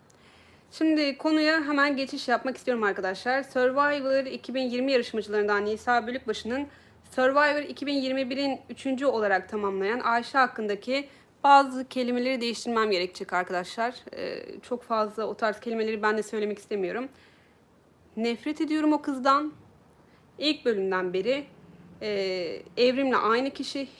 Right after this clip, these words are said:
hiç samimi değil, yapmacık ve kötü kalpli." Kelimeleri yumuşatmam lazım.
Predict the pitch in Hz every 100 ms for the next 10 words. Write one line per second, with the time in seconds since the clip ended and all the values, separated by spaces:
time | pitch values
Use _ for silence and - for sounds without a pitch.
0 | - 294 - 247 220 208 196 190 185 220
1 | 240 254 269 302 - - - - 285 -
2 | 254 302 294 220 190 - 262 285 254 233
3 | 233 226 226 214 - 226 226 220 190 185
4 | 185 277 320